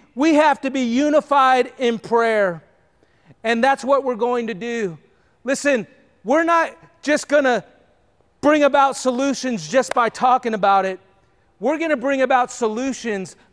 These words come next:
by praying and asking God to intervene. It's not by might nor by power,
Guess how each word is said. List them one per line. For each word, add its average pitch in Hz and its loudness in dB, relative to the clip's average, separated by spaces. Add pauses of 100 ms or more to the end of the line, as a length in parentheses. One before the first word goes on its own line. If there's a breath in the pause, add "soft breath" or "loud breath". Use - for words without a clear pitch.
(120)
by 202 0
praying 247 -4 (180 loud breath)
and 208 -2
asking 247 -4
God 233 2 (240 loud breath)
to 233 0
intervene. 330 2 (220 loud breath)
It's 262 -2
not 339 2
by 330 2
might 320 2
nor 311 8
by 320 4
power, 320 4